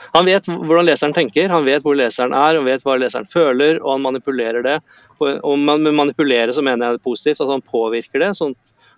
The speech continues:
når man blar om. Det var mange på den tiden som slutta med den boken der, og den har, ja, jeg har latt meg inspirere av den også i min egen skriving, da. Selv om det ikke handler om røyking, men det handler om helt andre ting. Hvordan kan du endre praksis? Hvordan kan du, hmm, og hvordan skal du få leseren med deg hele veien, da?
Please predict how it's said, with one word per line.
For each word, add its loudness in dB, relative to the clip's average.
når -4
man -2
blar 2
om. -2
Det 0
var 2
mange 2
på 4
den 2
tiden 0
som -4
slutta -2
med 0
den -2
boken -4
der, 0
og 4
den 2
har, 4
ja, -4
jeg 0
har 2
latt 2
meg 2
inspirere 2
av 2
den -4
også -4
i -4
min -6
egen -4
skriving, -4
da. -14
Selv 0
om 2
det 0
ikke -2
handler 0
om 4
røyking, 0
men -4
det -8
handler -4
om -4
helt -4
andre -6
ting. -6
Hvordan 2
kan 0
du 2
endre -2
praksis? -6
Hvordan -4
kan -4
du, -4
hmm, -6
og -6
hvordan 2
skal -2
du -2
få 0
leseren 0
med -2
deg 0
hele 0
veien, -2
da? -14